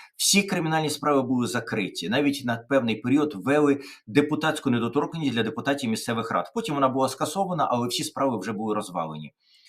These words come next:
Що за це заплатив Янукович? Партія регіонів проголосувала тоді не за Януковича, проголосувала тоді за Юрія Єханурова.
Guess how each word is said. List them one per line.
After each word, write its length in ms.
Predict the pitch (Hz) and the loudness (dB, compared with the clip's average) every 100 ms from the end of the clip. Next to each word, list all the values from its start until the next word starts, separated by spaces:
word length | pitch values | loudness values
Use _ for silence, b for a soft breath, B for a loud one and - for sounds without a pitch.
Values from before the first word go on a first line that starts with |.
| b | b
Що 240 | - - 185 | -4 0 0
за 120 | 165 | 0
це 240 | - 175 | -2 -2
заплатив 460 | 147 156 165 175 156 | -2 -4 -6 -6 -6
Янукович? 600 | 170 180 - 196 180 - B B _ | -4 -4 -4 -4 -4 -6 B B _
Партія 300 | 190 185 165 | 2 4 2
регіонів 520 | 147 147 180 196 135 | 2 2 2 0 -2
проголосувала 680 | - 123 135 127 139 156 139 | -2 2 2 2 -2 0 0
тоді 200 | 120 123 | 0 -2
не 80 | 123 | -2
за 100 | 127 | 0
Януковича, 640 | 123 123 120 - - 87 B B B | -2 0 -2 -2 -4 -8 B B B
проголосувала 640 | 127 127 127 127 139 180 160 | 4 6 4 2 4 4 4
тоді 220 | 139 165 | 0 0
за 120 | 110 | 0
Юрія 380 | 107 147 151 127 | 2 4 4 4
Єханурова. 880 | 110 117 120 117 101 87 82 78 | 2 -2 0 0 0 -2 -2 -6